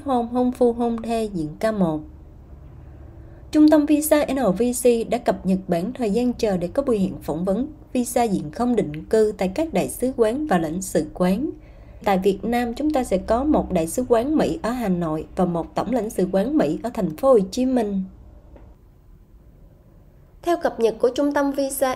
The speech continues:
N V C, tại đại sứ quán Mỹ ở Hà Nội, diện B một, B hai du lịch và công tác, thời gian chờ hiện nay là hai mươi hai ngày để có buổi hẹn phỏng vấn trống.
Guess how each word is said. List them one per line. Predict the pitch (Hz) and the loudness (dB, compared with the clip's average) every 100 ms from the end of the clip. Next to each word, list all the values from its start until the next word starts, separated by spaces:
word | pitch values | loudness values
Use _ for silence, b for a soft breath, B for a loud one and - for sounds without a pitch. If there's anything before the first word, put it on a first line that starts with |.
| 247 | -4
N | 240 | -6
V | 226 233 233 | -6 -6 -2
C, | 226 214 202 B B B B | -2 -2 -6 B B B B
tại | 220 208 | 0 2
đại | 196 | 2
sứ | 196 285 | 2 2
quán | 277 247 370 | 2 2 0
Mỹ | 262 165 170 | 0 0 -2
ở | 254 | -6
Hà | 320 233 | -4 -4
Nội, | 202 180 170 175 - b b b b | -2 0 -2 -4 -12 b b b b
diện | 220 214 240 | -2 2 6
B | 311 | 6
một, | 269 202 | 6 4
B | 269 285 277 | 4 4 4
hai | 269 247 240 240 | -2 -4 -4 -8
du | 294 | -4
lịch | 294 214 - | 0 0 0
và | 190 | -6
công | 185 240 233 | -2 -4 -4
tác, | 233 247 381 - b b b b | -4 -4 -4 -12 b b b b
thời | 269 247 | -2 0
gian | 277 294 | 2 0
chờ | 285 240 208 | 2 2 2
hiện | 185 202 | 0 0
nay | 269 262 | 0 0
là | 247 190 | -2 -6
hai | 226 254 | -4 0
mươi | 247 262 | 0 0
hai | 254 247 | -4 -4
ngày | 226 190 | -2 -2
để | 165 170 | -2 -4
có | 277 | -2
buổi | 233 220 | -2 -2
hẹn | 165 170 | -4 -6
phỏng | 160 165 | -6 -4
vấn | 214 262 | -4 -4
trống. | 277 208 240 | -2 -2 -2